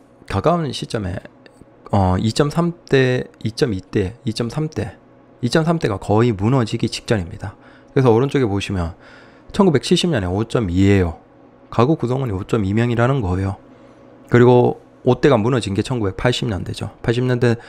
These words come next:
지나가는 시점에 사점오. 근데 그 기울기 폭도 굉장하죠. 그리고 바로 천구백구십 년에 삼, 사 대가 무너지고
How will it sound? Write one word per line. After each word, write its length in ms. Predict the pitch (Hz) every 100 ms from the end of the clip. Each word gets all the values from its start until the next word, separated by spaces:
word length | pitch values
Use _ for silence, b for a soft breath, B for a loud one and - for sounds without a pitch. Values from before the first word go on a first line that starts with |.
| B B -
지나가는 420 | - 120 117 117
시점에 520 | - - 117 131 151
사점오. 680 | - 101 - 101 90 90 85 - - - - - - - - - -
근데 180 | 135 131 -
그 100 | -
기울기 340 | 143 131 170 120
폭도 300 | - - -
굉장하죠. 720 | - - 101 117 85 - 101 B B B B B
그리고 340 | - 139 165 190
바로 420 | - 98 131 175
천구백구십 580 | - 185 160 - 143 170
년에 380 | 107 104 117 135
삼, 380 | - - 120 131 - -
사 220 | - 135
대가 200 | - 127
무너지고 600 | 92 110 120 120 127 175